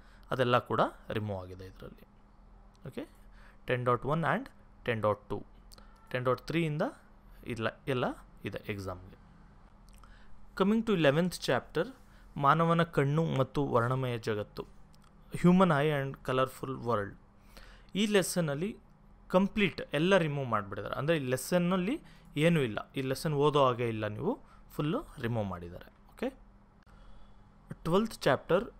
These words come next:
ವಿದ್ಯುತ್ ಶಕ್ತಿ or ಎಲೆಕ್ಟ್ರಿಸಿಟಿ, ಇದು ಪಾರ್ಟ್ ಒನ್ ಬುಕ್ಕಲ್ಲಿದೆ. ಇದನ್ನ ಕಂಪ್ಲೀಟ್ ಚಾಪ್ಟರ್ನ ಉಳಿಸ್ಕೊಂಡಿದ್ದಾರೆ, ಅಂದರೆ ಯಾವುದು ಕೂಡ ರಿಮೂವ್ ಮಾಡಿಲ್ಲ. ಈ ಚಾಪ್ಟರ್ ಟ್ವೆಲ್ ಏನಿದೆ ಎಲೆಕ್ಟ್ರಿಸಿಟಿ ಲೆಸನ್, ಇದನ್ನ ಕಂಪ್ಲೀಟ್ ನೀವು ಓದಬೇಕಾಗತ್ತೆ, ಯಾವುದು ಕೂಡ ರಿಮೂವ್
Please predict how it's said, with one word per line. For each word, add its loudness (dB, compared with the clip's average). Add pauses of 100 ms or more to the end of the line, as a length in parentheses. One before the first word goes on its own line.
(220)
ವಿದ್ಯುತ್ -2 (100)
ಶಕ್ತಿ -2 (540)
or 4 (200)
ಎಲೆಕ್ಟ್ರಿಸಿಟಿ, -4 (180)
ಇದು -2 (140)
ಪಾರ್ಟ್ 6
ಒನ್ 2 (100)
ಬುಕ್ಕಲ್ಲಿದೆ. 0 (600)
ಇದನ್ನ 0 (160)
ಕಂಪ್ಲೀಟ್ 2 (320)
ಚಾಪ್ಟರ್ನ 2
ಉಳಿಸ್ಕೊಂಡಿದ್ದಾರೆ, -8 (220)
ಅಂದರೆ 0
ಯಾವುದು 6 (100)
ಕೂಡ 2 (560)
ರಿಮೂವ್ -4
ಮಾಡಿಲ್ಲ. -2 (280)
ಈ -10 (380)
ಚಾಪ್ಟರ್ 0
ಟ್ವೆಲ್ 4
ಏನಿದೆ -4
ಎಲೆಕ್ಟ್ರಿಸಿಟಿ -4
ಲೆಸನ್, -4 (400)
ಇದನ್ನ -4
ಕಂಪ್ಲೀಟ್ 4 (120)
ನೀವು 0 (520)
ಓದಬೇಕಾಗತ್ತೆ, -2 (160)
ಯಾವುದು 4 (100)
ಕೂಡ 4 (460)
ರಿಮೂವ್ -4